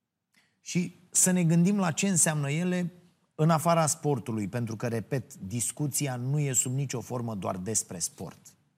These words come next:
Treaba se aplică oricărui alt domeniu. Specialistul e cel care știe în profunzime un anumit domeniu,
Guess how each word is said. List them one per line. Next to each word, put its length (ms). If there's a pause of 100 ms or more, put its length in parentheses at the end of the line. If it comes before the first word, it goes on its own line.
(1300)
Treaba 560
se 180
aplică 720 (280)
oricărui 720
alt 240
domeniu. 420 (2000)
Specialistul 960
e 180
cel 240
care 200
știe 420
în 240
profunzime 920
un 200
anumit 340
domeniu, 680